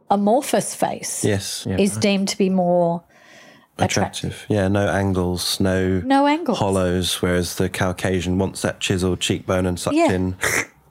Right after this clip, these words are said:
Speaker 2: sort of
Speaker 1: E-,
Speaker 3: Yeah.
Speaker 1: exact-
Speaker 2: thinner look.
Speaker 1: Exactly. So
Speaker 2: It's, it's horses for courses, isn't it?
Speaker 1: Yeah, and I, and I suppose that's the same with muscle relaxants as
Speaker 3: Yeah.
Speaker 1: well, is that,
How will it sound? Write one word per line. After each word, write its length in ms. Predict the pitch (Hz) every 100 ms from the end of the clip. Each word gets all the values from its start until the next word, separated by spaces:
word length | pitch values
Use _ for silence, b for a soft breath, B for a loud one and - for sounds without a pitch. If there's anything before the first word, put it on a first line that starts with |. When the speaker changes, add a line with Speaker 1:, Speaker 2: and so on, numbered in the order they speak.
| -
Speaker 2:
sort 160 | 95
of 280 | 92 87 - _
Speaker 1:
E-, 60 | 254
Speaker 3:
Yeah. 200 | 190 -
Speaker 1:
exact- 260 | 233 - 254
Speaker 2:
thinner 120 | 120
look. 280 | 101 185 -
Speaker 1:
Exactly. 640 | 254 240 247 262 - - -
So 180 | - 226
Speaker 2:
It's, 260 | 220 220
it's 260 | - 135 -
horses 320 | 147 - 107
for 80 | 104
courses, 360 | 110 98 85 98
isn't 140 | 101
it? 120 | 92 -
Speaker 1:
Yeah, 340 | 254 311 202
and 100 | 220
I, 120 | 269 269
and 120 | 269
I 40 |
suppose 400 | 294 - - 359
that's 300 | 349 - -
the 60 | -
same 380 | - 220 220 208
with 440 | 190 180 - - - -
muscle 320 | 226 285 262
relaxants 600 | 196 180 - - 202 -
as 100 | 214
Speaker 3:
Yeah. 100 | 185
Speaker 1:
well, 400 | 311 196 - -
is 220 | 220 208
that, 340 | - 214 202